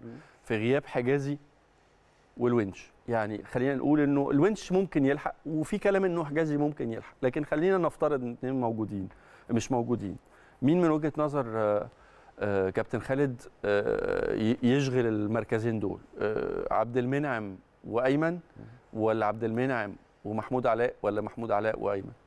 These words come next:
Speaker 1: لا، أيمن ومحمد عبد المنعم.
Speaker 2: أيمن وعبد المنعم.
Speaker 1: آه.
Speaker 2: آه.
Speaker 1: لأن برضو محمود علاء، آه،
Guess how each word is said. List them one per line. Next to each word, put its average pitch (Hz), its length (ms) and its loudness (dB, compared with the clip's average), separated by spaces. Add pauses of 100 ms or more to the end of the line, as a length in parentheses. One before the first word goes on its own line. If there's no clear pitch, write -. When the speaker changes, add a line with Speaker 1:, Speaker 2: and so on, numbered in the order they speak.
Speaker 1:
لا، 127 340 -2
أيمن 175 380 2
ومحمد 135 800 0
عبد 123 140 0
المنعم. 147 260 0 (240)
Speaker 2:
أيمن 131 300 0
وعبد 98 220 -2
المنعم. 95 260 -6 (120)
Speaker 1:
آه. 143 240 0 (180)
Speaker 2:
آه. 104 260 -2
Speaker 1:
لأن 104 280 -4
برضو 131 320 2
محمود 120 340 -2
علاء، 120 420 4
آه، - 140 -4